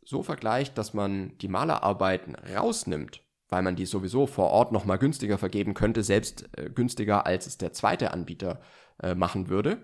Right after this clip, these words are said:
bei dem es eh schon günstiger war, und beide reduzieren den Preis um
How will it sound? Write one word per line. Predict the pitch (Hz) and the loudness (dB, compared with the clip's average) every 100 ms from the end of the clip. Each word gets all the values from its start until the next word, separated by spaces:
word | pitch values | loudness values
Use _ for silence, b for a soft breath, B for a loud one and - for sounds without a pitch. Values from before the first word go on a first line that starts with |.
| _ | _
bei | - | -6
dem | 95 | -6
es | 90 | -4
eh | 104 | -4
schon | - 101 | -4 -4
günstiger | 85 - 80 85 | -6 -6 -6 -2
war, | 107 214 - _ _ _ _ - _ - | -2 -2 -12 _ _ _ _ -20 _ -4
und | 110 110 - | 0 0 2
beide | 107 127 139 | 2 4 4
reduzieren | 113 113 - 139 127 | 4 0 2 2 2
den | 95 | 0
Preis | - 95 90 117 - - | 0 2 2 2 -6 -10
um | - 107 107 | 0 2 2